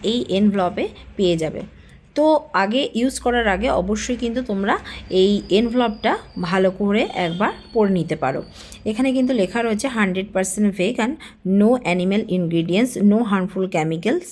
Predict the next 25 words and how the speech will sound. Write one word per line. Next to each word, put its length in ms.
recycle 540
with 180
us।" 160
তো 320
দেখতেই 360
পারছো 600
সব 300
কিছুই 280
আমি 220
এখানে, 380
আহ, 640
দেখিয়ে 400
দিলাম। 340
তোমরা 260
কিন্তু 520
কাইন্ডলি 500
প্রোডাক্ট 340
ইউজ 220
করার 360
আগে 320
সব 280
ইনফরমেশনগুলো 960
একবার 380
দেখে 240
নেবে। 320